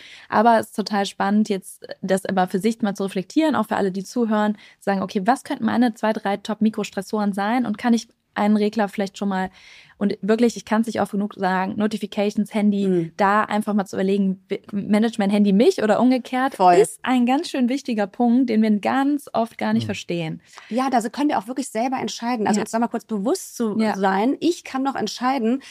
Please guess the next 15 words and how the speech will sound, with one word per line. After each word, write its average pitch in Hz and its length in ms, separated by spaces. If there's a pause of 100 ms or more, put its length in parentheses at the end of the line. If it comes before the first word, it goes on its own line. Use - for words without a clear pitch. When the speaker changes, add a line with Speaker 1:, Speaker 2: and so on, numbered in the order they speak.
(200)
Speaker 2:
welche 294 280
Informationen 247 680
wann 262 200
an 233 160
mich 233 160
herantritt, 208 580
Speaker 1:
Ja. - 80
Speaker 2:
auch 190 80
wann 226 160
ich 320 140
im 233 100
Endeffekt 240 340
welche 214 220
E-Mail 277 300
lesen 294 340